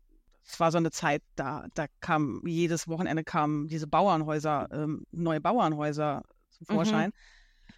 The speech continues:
Speaker 1: Und dann sind wir nach Hause und dann hat er am gleichen Tag von allen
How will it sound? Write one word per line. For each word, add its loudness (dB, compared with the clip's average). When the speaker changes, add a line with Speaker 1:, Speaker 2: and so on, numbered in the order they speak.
Speaker 1:
Und 0
dann 4
sind -2
wir 4
nach 0
Hause 2
und -2
dann -4
hat -8
er -2
am 0
gleichen 2
Tag -2
von 0
allen 4